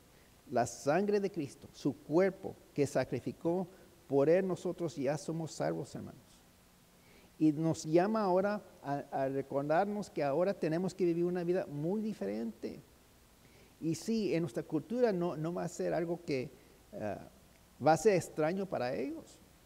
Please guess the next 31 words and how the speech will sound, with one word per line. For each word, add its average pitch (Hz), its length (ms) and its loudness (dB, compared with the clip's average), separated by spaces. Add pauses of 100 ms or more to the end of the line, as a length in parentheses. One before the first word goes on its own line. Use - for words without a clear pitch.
pero 156 280 2
el 156 160 0
llamamiento 165 920 2
es 180 120 -6
de 175 120 -4
Cristo. - 520 -6 (360)
Así 160 300 -4
como 147 340 -4
Dios 165 500 2
dio 170 160 0
a 175 60 -2
su 139 260 -2
Hijo, 202 380 -2 (260)
ahora 160 320 2
nosotros 180 560 -6
tenemos 156 340 -6
que 170 80 -4
dar 151 100 -4
nuestra 156 280 -2
vida 170 300 -2
para 151 160 -4
las 139 160 -4
cosas 156 340 -2
de 147 100 -4
Dios, 175 540 -4 (520)
porque 147 220 0
para 151 220 4
eso 185 200 2
nos, 185 320 -2
nos 151 300 -4
escogió. 160 720 -4